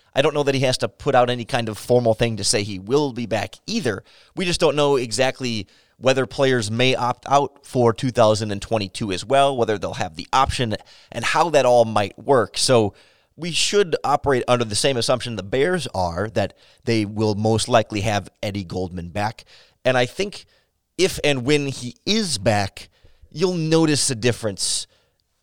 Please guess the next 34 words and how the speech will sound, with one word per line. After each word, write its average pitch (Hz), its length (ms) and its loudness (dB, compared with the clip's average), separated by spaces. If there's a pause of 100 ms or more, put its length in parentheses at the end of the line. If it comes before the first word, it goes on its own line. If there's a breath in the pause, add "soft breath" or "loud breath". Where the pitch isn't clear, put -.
pretty 147 240 0
quickly. - 500 -6 (260)
We 160 200 -8
saw 185 300 0
last 131 420 2
season 104 480 -4 (400 soft breath)
this 143 180 2
Bears 135 340 4
defense 113 500 0
was 123 280 2
not 139 400 0 (140)
the 117 120 -6
same 107 600 0 (420 soft breath)
for 214 200 4
a 185 40 8
lot 156 220 6
of 107 140 0
reasons, 95 460 -2
but 117 340 -2 (480 soft breath)
particularly 185 560 -2
when 143 160 2
it - 140 -2
came 135 320 0
to 110 420 0 (280)
run 113 320 2
defense. 98 480 -2
There 110 140 -2
were 104 160 -2
too - 240 -8
many 214 260 -2
games 120 480 2
this 101 160 -2
past 98 400 -2
year 90 300 -4